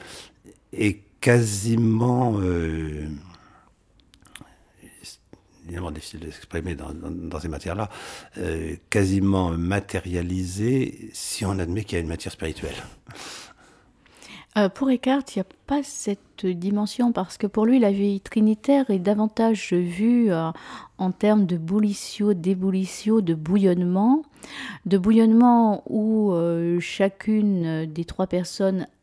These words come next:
Speaker 2: a sa spécificité, mais dans l'unité. Et son grand souci, euh, c'est justement, euh, bien mettre en place, euh, le un trois dans la Trinité, euh, l'unité de la divinité et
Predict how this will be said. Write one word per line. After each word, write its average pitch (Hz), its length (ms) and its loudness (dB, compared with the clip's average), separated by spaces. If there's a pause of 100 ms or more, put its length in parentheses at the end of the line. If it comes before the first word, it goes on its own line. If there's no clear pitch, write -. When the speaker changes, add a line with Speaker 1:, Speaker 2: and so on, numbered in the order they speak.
(120)
Speaker 2:
a 220 180 4
sa - 480 -8
spécificité, 208 1120 -8 (400)
mais 247 300 8
dans 202 260 0
l'unité. 220 720 0 (500)
Et 196 360 2
son 214 180 -2
grand 226 180 4
souci, 269 680 4
euh, 175 260 2
c'est 220 260 2
justement, 202 800 2
euh, 165 320 -2 (460)
bien 208 340 0
mettre 226 340 0
en 208 60 -2
place, 247 600 -4
euh, 175 240 2
le 180 260 0
un 208 140 4
trois 226 340 2
dans 185 100 0
la 170 120 -4
Trinité, 202 800 0
euh, 156 160 0
l'unité 165 420 0
de 180 80 -4
la 165 60 0
divinité 170 880 -2
et 190 80 -8